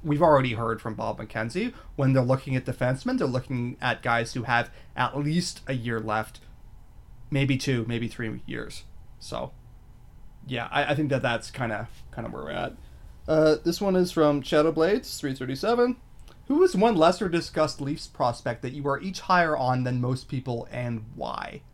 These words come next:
I don't know if Semyon Durargochintsev counts because he's been much discussed and he's still a long shot prospect. But I like players with lots of skill, and for all of his flaws,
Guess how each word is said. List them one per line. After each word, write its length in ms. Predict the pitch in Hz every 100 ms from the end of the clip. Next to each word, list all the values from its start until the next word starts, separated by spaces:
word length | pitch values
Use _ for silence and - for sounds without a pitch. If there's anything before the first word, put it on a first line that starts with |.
| - - - - - - - - - - - - - - - - - - - -
I 120 | 170
don't 180 | 262 311
know 200 | 214 220
if 100 | 214
Semyon 580 | 202 185 185 180 180 - - - -
Durargochintsev 920 | 143 123 135 127 123 151 131 131 123 -
counts 640 | - 135 254 - - - - - - -
because 340 | 139 160 160
he's 180 | 180 135
been 220 | 127 131
much 280 | 123 147 -
discussed 640 | 139 - 120 135 - - -
and 320 | 135 127 120
he's 220 | 117 143 131
still 220 | 156 151
a 20 | 123
long 240 | 113 120
shot 240 | 120 107
prospect. 600 | - 110 113 - 214 - - - - - - - - -
But 300 | 127 165 156
I 460 | 156 165 190 214 180 -
like 420 | 139 139 143 -
players 440 | - 135 135 131 120
with 240 | 131 113
lots 480 | 117 120 117 120 -
of 100 | 107
skill, 540 | - 123 117 185 277 - - - - - -
and 380 | 135 123 117 117
for 240 | - 127
all 220 | 127 147 180
of 80 |
his 180 | 202 185
flaws, 600 | - 233 185 131 143 -